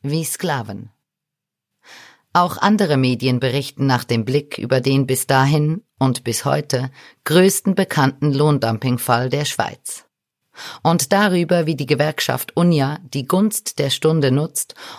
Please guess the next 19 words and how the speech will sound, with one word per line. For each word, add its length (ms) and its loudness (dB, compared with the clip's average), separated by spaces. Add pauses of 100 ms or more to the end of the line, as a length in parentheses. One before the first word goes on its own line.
und 220 2
weitere 380 2
Baustellen 680 0
von 260 -4
Goga 300 -4
besetzt. 680 -6 (680)
Mit 320 -2
Bannern 400 2
und 240 -2
Trillerpfeifen 880 -2 (280)
blockieren 520 2
sie 120 0
die 140 0
Arbeiten 560 0
im 140 -2
fifa-Museum 880 0
in 160 -2
Zürich 440 -2
Enge, 340 0